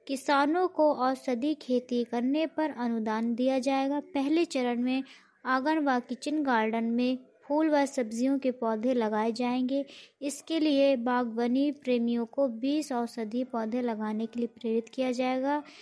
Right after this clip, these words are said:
इसके अलावा औषधीय गुण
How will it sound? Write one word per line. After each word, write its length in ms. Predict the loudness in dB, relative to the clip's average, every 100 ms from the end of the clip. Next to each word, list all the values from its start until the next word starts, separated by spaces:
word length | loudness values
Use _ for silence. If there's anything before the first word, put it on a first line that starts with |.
| -20 -14
इसके 300 | -14 -6 -2
अलावा 640 | 0 2 2 0 0 -2 -4 -14 _ _ _ _ -12 -2
औषधीय 580 | 0 0 0 2 2 2
गुण 280 | 2 0